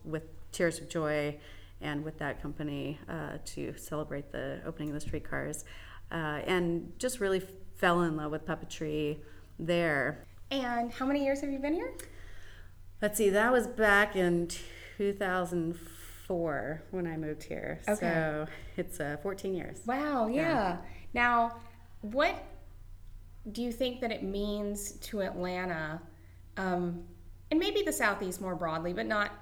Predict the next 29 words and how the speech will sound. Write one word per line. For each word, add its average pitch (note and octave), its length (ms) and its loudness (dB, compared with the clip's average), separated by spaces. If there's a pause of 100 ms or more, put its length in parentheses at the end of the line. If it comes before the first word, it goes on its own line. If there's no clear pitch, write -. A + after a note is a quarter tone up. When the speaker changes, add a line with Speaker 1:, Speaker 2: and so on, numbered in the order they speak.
Speaker 2:
in G#3 80 -2
a F#3 60 -2
homogenous F3 580 0
way D#3 240 -4
'cause F#3 80 -8
it's F3+ 160 -8
a F3+ 60 -6
really E3+ 200 -4
diverse E3 440 -6
region, F3 420 -2
but - 100 -2
what C4 140 4
does F4+ 100 -2
it F4 120 0
mean B3+ 340 0
to A#3+ 120 -8
have A3 600 0 (540)
this A3 540 2 (320)
creative G3+ 680 4
work F#3 500 0
in F#3 120 -2
the F3+ 80 0
center F3 720 -2 (180)
here, E3+ 600 -6 (280)
in A#3 180 6
the A3 100 4
city, F#3 420 0
in F#3 280 0
Georgia? F3 580 0